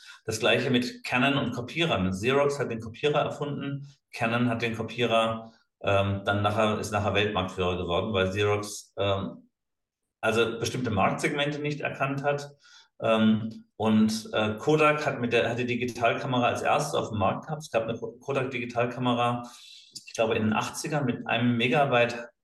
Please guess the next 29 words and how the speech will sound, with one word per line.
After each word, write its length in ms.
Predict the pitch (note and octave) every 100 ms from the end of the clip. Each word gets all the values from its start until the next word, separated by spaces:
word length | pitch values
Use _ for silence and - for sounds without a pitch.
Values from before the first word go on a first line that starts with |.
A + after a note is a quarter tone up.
| -
ähm, 680 | A2 G#2+ G#2+ G#2+ G#2+ G#2+ -
was, 160 | - -
ein 180 | A2+ B2+
Megabyte? 520 | D3 C#3+ D3 D3 -
Ich 80 | -
weiß, 120 | A2+
also 120 | G#2+
mit 100 | A2+
einem, 280 | B2 A2 A2 - - _ _ -
nee, 140 | A#2
ich 80 | A2
glaub, 140 | A2+
sechzehn 400 | G2+ C#3 - D#3+
Megabyte 420 | C3 C3 C#3 C3+ A#2
aus 160 | A2+
Speicher, 360 | - F#2+ A2 D3
die 100 | B2+
man, 340 | A#2 A2+ - - - -
die 60 |
man 140 | A#2+ A2
in 80 |
so 80 | G#2+
einem 100 | A2
Koffer 300 | B2+ D#3+ D3
mit 140 | B2 G#2+
sich 180 | G#2+
rumtragen 520 | A#2+ D#3+ - F2+ F2+ E2+
musste. 440 | E2+ - D3
<laughs> 40 | F#3